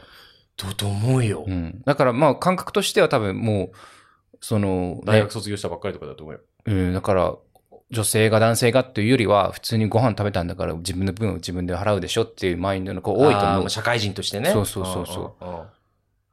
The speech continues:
Speaker 1: もそういう子の方が可愛いけどね。
Speaker 2: うん。
Speaker 1: うん、出したいとも、より思うじゃん、こっちも。
Speaker 2: そうだね。
Speaker 1: うん。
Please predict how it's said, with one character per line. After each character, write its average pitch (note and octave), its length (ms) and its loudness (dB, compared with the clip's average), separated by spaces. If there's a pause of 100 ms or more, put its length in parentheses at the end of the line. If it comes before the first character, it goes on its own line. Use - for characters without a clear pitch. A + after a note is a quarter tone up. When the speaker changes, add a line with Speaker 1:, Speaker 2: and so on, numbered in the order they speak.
(260)
Speaker 1:
も A#2+ 40 2
そ C3+ 220 2
う G3 60 4
い B3+ 120 2
う C#4 80 0
子 D4+ 140 -4
の D4 80 0
方 C#4 100 2
が D3+ 100 2
可 D3+ 280 0
愛 G#3+ 180 4
い B3+ 40 -4
け A#3+ 120 2
ど B2+ 120 0
ね。 G#2 320 -6 (500)
Speaker 2:
う F3+ 60 -2
ん。 D#3 340 2
Speaker 1:
う A#2 140 0
ん、 G2+ 60 -2
出 C#3 120 0
し - 120 -4
た A#3 120 4
い A#3 100 0
と C#3 80 0
も、 A2 300 -2
よ D3+ 120 4
り G3 120 4
思 F3 200 6
う E3+ 80 4
じ G#2+ 60 0
ゃ F2+ 40 2
ん、 E2+ 60 -6
こ A2+ 100 -4
っ G#2+ 60 -8
ち - 120 -10
も。 E2+ 200 -10 (640)
Speaker 2:
そ D#3 160 4
う B2 40 4
だ G2+ 100 2
ね。 G#2 240 2
Speaker 1:
う A2 60 -2
ん。 F#2 260 -4